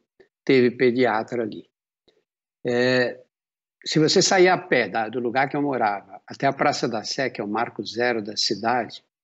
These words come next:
leva trinta minutos andando devagar. Então,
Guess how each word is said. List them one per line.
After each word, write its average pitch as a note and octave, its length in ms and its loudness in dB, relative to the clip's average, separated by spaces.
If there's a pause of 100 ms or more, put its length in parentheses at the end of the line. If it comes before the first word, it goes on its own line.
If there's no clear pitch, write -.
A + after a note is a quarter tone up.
(220)
leva F3+ 220 0
trinta E3 400 4
minutos B2+ 480 0
andando C3 420 2
devagar. E3 720 0 (1400)
Então, F3 640 2